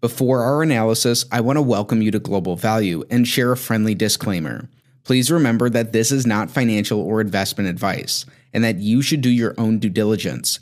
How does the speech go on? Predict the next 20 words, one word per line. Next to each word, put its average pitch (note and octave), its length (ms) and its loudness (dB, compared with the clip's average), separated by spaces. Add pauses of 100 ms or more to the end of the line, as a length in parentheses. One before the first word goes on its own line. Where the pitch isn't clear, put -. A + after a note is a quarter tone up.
and A2 160 2
make A2 220 0
decisions G#2+ 540 0
based G2 280 -2
on G#2+ 80 0
your G2+ 200 -4
own F2+ 200 -4
circumstances. G2 1040 -4 (320)
Now A#2+ 180 0
let's - 200 0
get B2 160 -2
right G#2+ 200 -2
into G2 280 -2
it. - 200 -8 (220)
At A#2+ 140 -4
the A#2+ 100 0
time A#2 300 2
of C3+ 60 0
this D#3+ 180 0
video, G#2 380 2